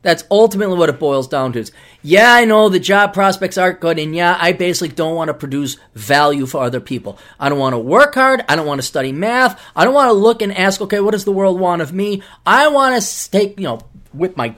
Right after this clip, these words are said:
dick out in the world, say, "Suck it, you're gonna do what I want. And if you don't, I'm gonna come up with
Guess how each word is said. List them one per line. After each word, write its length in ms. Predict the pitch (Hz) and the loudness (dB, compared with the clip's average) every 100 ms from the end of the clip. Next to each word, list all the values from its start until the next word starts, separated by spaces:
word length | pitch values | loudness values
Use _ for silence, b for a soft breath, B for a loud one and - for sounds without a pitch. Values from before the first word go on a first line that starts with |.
| - | 2
dick 220 | 277 320 | 2 4
out 160 | 302 | 4
in 40 | 302 | 4
the 80 | 285 | 4
world, 380 | 240 247 233 | 4 4 2
say, 160 | 190 165 | 0 -4
"Suck 560 | - - - 381 349 - | -2 -4 0 4 4 2
it, 80 | |
you're 140 | 254 247 | -4 2
gonna 180 | 254 196 | 2 2
do 140 | 240 | 0
what 160 | 233 214 | 2 2
I 180 | 208 | 2
want. 300 | 196 160 117 B B - | 0 0 -2 B B -4
And 80 | 170 | -4
if 100 | 214 | 0
you 180 | 330 381 | 2 6
don't, 280 | 349 339 320 | 6 6 2
I'm 140 | 294 | -2
gonna 140 | 339 | -2
come 160 | 277 285 | -2 0
up 120 | 285 | 2
with 160 | 269 | 2